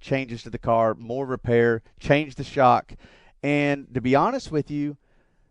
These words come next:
that's sort of where it started turning around for us. I mean, I know you couldn't tell right off the bat, but we restarted, uh, in thirty-third on lap fifty-four. The next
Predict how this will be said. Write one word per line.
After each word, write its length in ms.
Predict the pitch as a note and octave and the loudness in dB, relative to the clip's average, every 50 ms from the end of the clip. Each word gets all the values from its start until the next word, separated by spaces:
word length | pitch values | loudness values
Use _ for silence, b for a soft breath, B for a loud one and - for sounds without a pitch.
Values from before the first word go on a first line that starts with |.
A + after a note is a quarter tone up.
| _ _ _ _ _ | _ _ _ _ _
that's 240 | - A#2+ D3+ - - | 2 2 2 2 -2
sort 260 | - - G3 G3+ G#3 | -6 -2 -2 0 0
of 80 | G3+ F#3 | -2 -2
where 200 | F3 F#3+ F#3+ F3+ | 0 0 0 0
it 80 | D3+ - | 0 -4
started 380 | - - E3+ E3 D#3+ D3+ - | -6 0 0 2 2 0 -4
turning 280 | - - E3 E3 D#3+ D3 | -4 -6 -6 -6 -6 -4
around 280 | C#3 C3+ C3+ C#3+ C#3+ - | -2 -2 -2 -2 -2 -4
for 160 | - A#2+ A2+ | -4 -6 -6
us. 100 | G#2 - | -4 -4
I 60 | B2+ | -6
mean, 180 | B2 B2+ A#2+ B2+ | -6 -2 0 0
I 60 | B2+ | 2
know 100 | C3 D3 | 2 0
you 140 | D3+ C#3 C3+ | -4 -4 -8
couldn't 300 | - - D#3 D3 A#2 A2 | -2 -2 -2 -2 -2 -4
tell 200 | - C#3 C#3 C#3+ | 2 4 4 4
right 140 | C3+ C#3+ C#3 | 4 4 2
off 120 | C#3 C3+ - | 2 2 0
the 60 | C3 | 0
bat, 200 | A2+ B2+ C#3 C3+ | 4 4 4 4
but 100 | A2+ G#2 | 2 -6
we 120 | A2 B2 B2+ | -8 -8 -8
restarted, 640 | B2 C#3 C#3 - - D3 C3+ C3+ C3 B2+ A#2 G2+ b b b b b b | -8 -10 -12 -8 -4 0 0 0 0 -2 -4 -6 b b b b b b
uh, 80 | - G#2 - | -4 -4 -4
in 120 | C3 A#2+ - _ | -4 -10 -2 _
thirty-third 560 | - C3+ D3+ D#3+ D#3+ - - E3 D#3 D3+ C#3+ | 2 2 2 0 -2 0 2 2 4 4 4
on 140 | C3+ B2+ B2+ | 2 2 2
lap 180 | C3 C3+ A#2+ - | 0 0 0 -2
fifty-four. 640 | D3+ C3+ - C3+ A#2+ - D#3+ D#3+ D#3+ C#3+ C3 A#2 b b b b b b b - | -8 -8 -6 -10 -8 -6 -4 -4 -2 -2 -4 -6 b b b b b b b -4
The 80 | - B2+ | -4 2
next 440 | C3+ D3+ F3 G3 - - - - | 4 4 4 4 2 -6 -16 -20